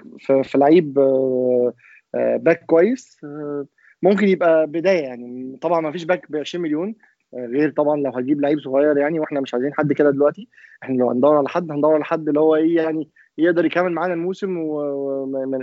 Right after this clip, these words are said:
ما، يعني ما، ما نبقاش محتاجين حد تاني في النص يعني.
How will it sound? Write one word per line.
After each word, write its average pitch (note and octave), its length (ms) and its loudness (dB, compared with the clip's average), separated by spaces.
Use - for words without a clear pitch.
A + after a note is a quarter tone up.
ما، B2+ 240 -4
يعني B2+ 180 0
ما، D3 60 4
ما C#3+ 220 4
نبقاش D3 300 2
محتاجين D#3+ 560 2
حد D#3 260 -2
تاني E3 200 0
في D3+ 80 -8
النص D3 280 -4
يعني. A2+ 180 -8